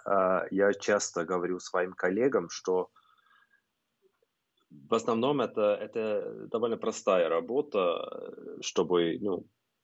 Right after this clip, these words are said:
делать интервью с людьми, с обычными людьми или освещать какое-то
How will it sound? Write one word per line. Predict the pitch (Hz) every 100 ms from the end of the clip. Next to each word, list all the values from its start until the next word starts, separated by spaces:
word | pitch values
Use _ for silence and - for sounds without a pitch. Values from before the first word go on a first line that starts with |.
| _ _ -
делать | 87 85 92
интервью | 87 87 82 123
с | 127 -
людьми, | 90 82 95 127 135 - -
с | -
обычными | 87 95 - 90 85 90 87 -
людьми | 87 85 80 98 135
или | 92 85
освещать | 85 - 80 87 -
какое-то | 90 87 85 -